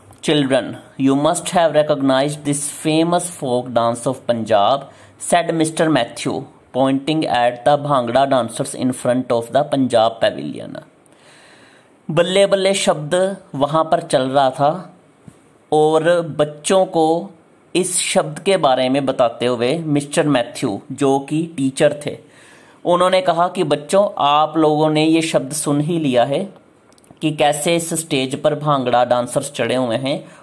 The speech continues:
और वो बल्ले बल्ले शब्द भी गा रहे हैं, और आप ये पहचान ही चुके होंगे कि ये लोग भांगड़ा डांस कर रहे हैं।" कहाँ? पंजाब के पंडाल के बिल्कुल सामने जो स्टेज लगी हुई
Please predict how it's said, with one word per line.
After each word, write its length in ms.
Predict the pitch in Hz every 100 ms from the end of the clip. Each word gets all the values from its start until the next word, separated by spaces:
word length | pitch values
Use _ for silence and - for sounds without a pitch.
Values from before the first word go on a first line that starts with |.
| -
और 160 | 139 147
वो 180 | 151 160
बल्ले 340 | 135 139 151
बल्ले 300 | 151 143 143
शब्द 320 | 147 131 107
भी 180 | 123 147
गा 240 | 135 110
रहे 280 | 107 127 120
हैं, 280 | 127 143 151 - -
और 140 | 143
आप 260 | 147 143 143
ये 160 | 147 160
पहचान 580 | 160 165 156 156 131 139
ही 120 | 196
चुके 280 | - 156 151
होंगे 380 | 147 131 175 202 - _ -
कि 80 |
ये 400 | 156 156 160 165
लोग 420 | 165 147 139 135 160
भांगड़ा 720 | 147 147 147 135 123 127 139
डांस 460 | 120 117 120 135 175 170
कर 120 | 127
रहे 300 | 120 123 123
हैं।" 320 | 104 131 - - _ _ _ _ _ _ -
कहाँ? 540 | 123 151 170 202 - -
पंजाब 600 | 147 135 131 123 139 147
के 340 | 131 143 143
पंडाल 600 | 151 143 131 117 110 117
के 200 | 113 143
बिल्कुल 380 | 151 120 - 143
सामने 500 | 139 127 123 131 135
जो 100 | 131
स्टेज 400 | 131 120 107 104
लगी 260 | 107 110
हुई 180 | 120 107